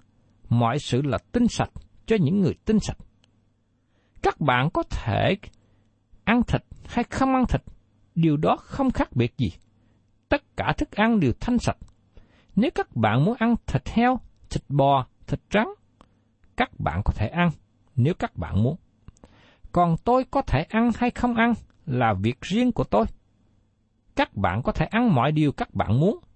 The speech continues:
Mọi sự là tinh sạch cho những người tinh sạch. Còn nếu các bạn là người chưa tin Chúa, tất cả thức ăn, tất cả sự kiêng cữ của các bạn thực hiện sẽ không làm nên sự khác biệt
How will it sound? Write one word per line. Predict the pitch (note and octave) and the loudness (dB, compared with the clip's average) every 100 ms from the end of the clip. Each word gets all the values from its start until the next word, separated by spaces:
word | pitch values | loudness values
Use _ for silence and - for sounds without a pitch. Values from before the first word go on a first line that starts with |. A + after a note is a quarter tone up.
| _ _ _ _ _ _ _ - | _ _ _ _ _ _ _ -4
Mọi | F#2+ F#2 | -2 0
sự | B2+ - B2+ | -2 -2 0
là | A#2 | 0
tinh | - - A#3 | -2 0 0
sạch | - - - _ _ - | 0 -6 -20 _ _ -18
cho | - A3+ | -2 0
những | C#3 G3 | 2 2
người | F3 G#2 - | 2 0 -2
tinh | G3+ | 0
sạch. | F#3 - - - _ _ _ _ _ _ _ _ _ _ - - - - _ - | 0 -2 -10 -20 _ _ _ _ _ _ _ _ _ _ -20 -20 -20 -20 _ -2
Còn | D#3+ | 2
nếu | F#3+ | 2
các | - G#4+ - | 0 -4 -4
bạn | C3+ A2+ C#3 E3 | 0 0 2 0
là | D3+ | 2
người | D3+ D#3 - | 2 0 -2
chưa | B3+ C4+ | -2 -2
tin | C4+ B3 A#3+ | 0 0 0
Chúa, | B3 D#4+ G4 - - _ _ _ _ _ _ | 2 0 -2 -12 -20 _ _ _ _ _ _
tất | - - - | -4 -4 -4
cả | G2 C3 | -2 -2
thức | B3+ - - - | -4 -8 -20 -2
ăn, | A3 B3 - - - - | 0 0 -2 -10 -16 -6
tất | F4 - | -6 -2
cả | A#2 C#3 | -2 -2
sự | - _ | -4 _
kiêng | B3 B3+ A#3 | 0 0 0
cữ | - G#2+ C#3 | 0 0 0
của | - | -4
các | - F4+ - | -8 -8 -4
bạn | G#2+ A2+ C#3+ | -4 -2 -2
thực | - C3 - | -2 -4 -2
hiện | G#2+ G#2 C3+ - - | 0 0 -4 -10 -16
sẽ | - - | -6 -2
không | F#3+ - C4+ F#3+ | -2 -2 0 2
làm | D3+ G2+ D3 | 2 2 2
nên | A3+ | 0
sự | - A#2+ | 0 -4
khác | - D#4+ - | -4 -8 -2
biệt | B2+ | -2